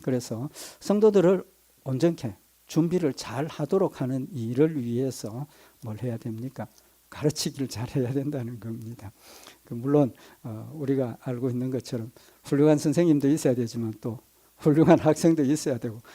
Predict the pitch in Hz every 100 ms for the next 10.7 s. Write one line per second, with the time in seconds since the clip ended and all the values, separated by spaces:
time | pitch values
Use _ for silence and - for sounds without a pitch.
0 | - - 143 196 151 101 - - 143 170
1 | - 113 107 143 214 147 113 107 113 113
2 | 110 127 113 110 - - - - 117 147
3 | 151 143 135 139 123 143 135 131 135 -
4 | - _ - 107 - _ _ 147 143 123
5 | 117 143 175 _ _ - 107 101 120 123
6 | 104 - 117 - 127 110 123 113 135 139
7 | 165 110 117 - 131 127 101 135 165 -
8 | _ - 107 107 - 117 110 - 135 117
9 | 104 110 117 107 104 104 101 120 - _
10 | _ 147 190 196 127 123